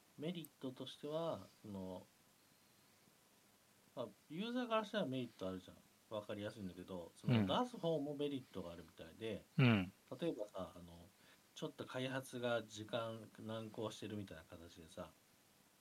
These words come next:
Speaker 1: アップデートとかでまだちょっとしばらくかかりそうみたいな、そういうゲームとかも、
Speaker 2: うん。
Speaker 1: ゲーパスだったら、まあ、長い目で見て、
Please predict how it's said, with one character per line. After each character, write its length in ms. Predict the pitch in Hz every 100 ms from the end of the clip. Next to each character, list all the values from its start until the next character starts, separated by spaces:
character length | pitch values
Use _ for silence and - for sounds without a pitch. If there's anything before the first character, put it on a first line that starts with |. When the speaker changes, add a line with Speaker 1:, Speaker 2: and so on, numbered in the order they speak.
| - - - - - - -
Speaker 1:
ア 120 | 104
ッ 20 |
プ 140 | 107 135
デ 80 |
ー 20 | 135
ト 120 | -
と 60 |
か 60 | -
で 80 | 90
ま 140 | 104
だ 80 | 101
ち 100 | 104
ょ 20 |
っ 20 | 95
と 60 |
し 120 | -
ば 100 | 104
ら 60 | 104
く 40 |
か 120 | - -
か 80 |
り 80 | 104
そ 120 | 98 110
う 40 |
み 60 | 92
た 120 | 90
い 40 |
な、 100 | 80 - - - - -
そ 160 | 127
う 40 | 123
い 40 |
う 60 | 120
ゲ 100 | 131
ー 40 |
ム 100 | 104
と 80 | 95
か 120 | 98
も、 360 | 120 156 113 - 127
Speaker 2:
う 40 |
ん。 140 | 107
Speaker 1:
ゲ 80 | 95
ー 100 | 151
パ 140 | 165 165
ス 100 | -
だ 80 |
っ 60 | 156 -
た 60 |
ら、 280 | 117 120 92 - -
ま 80 |
あ、 40 | 107
長 240 | 104 131
い 60 | 147
目 120 | 107
で 240 | 87 85 -
見 120 | 104 98
て、 280 | 92 101